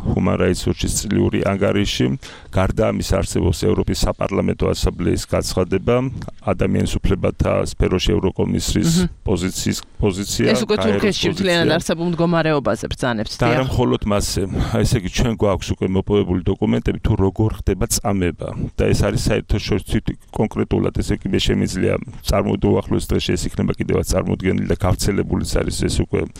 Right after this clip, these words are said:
Speaker 1: ა, სხვადასხვა ორგანიზაციების მიერ კონკ-, მასიური წამების ფაქტები, ა, როგორც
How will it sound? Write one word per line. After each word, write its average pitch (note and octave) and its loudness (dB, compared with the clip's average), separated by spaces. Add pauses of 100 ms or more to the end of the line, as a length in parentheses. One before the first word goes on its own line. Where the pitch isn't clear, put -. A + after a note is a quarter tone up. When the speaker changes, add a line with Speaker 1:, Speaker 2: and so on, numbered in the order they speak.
(340)
Speaker 1:
ა, - 0 (100)
სხვადასხვა F2+ 0
ორგანიზაციების F#2 0
მიერ A#2+ 0 (340)
კონკ-, - -2
მასიური G2+ 0
წამების F#2+ -2
ფაქტები, F#2 0 (280)
ა, G1+ 0 (640)
როგორც F#2 0